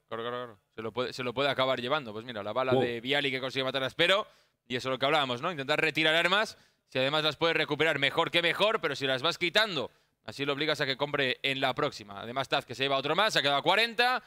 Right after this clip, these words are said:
Speaker 1: Dos armas menos, quiere buscar la tercera, también la consigue. Ojo, porque Taz ahora mismo está, que se sale, se ha llevado ya doble kill. Moz que va a intentar ir a matarlo.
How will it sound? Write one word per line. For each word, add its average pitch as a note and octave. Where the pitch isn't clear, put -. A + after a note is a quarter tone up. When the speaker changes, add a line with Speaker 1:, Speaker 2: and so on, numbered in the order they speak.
Speaker 1:
Dos D#3+
armas E3+
menos, B3
quiere F#3+
buscar E3+
la F3
tercera, G#3+
también E3+
la F3+
consigue. G3+
Ojo, D#3+
porque E3
Taz E3+
ahora F#3
mismo G#3
está, G#3
que F3
se E3+
sale, G#3+
se F3+
ha F#3+
llevado F#3
ya F#3
doble F#3
kill. B3
Moz F#3
que F3
va F#3
a -
intentar F3
ir E3+
a E3+
matarlo. G3+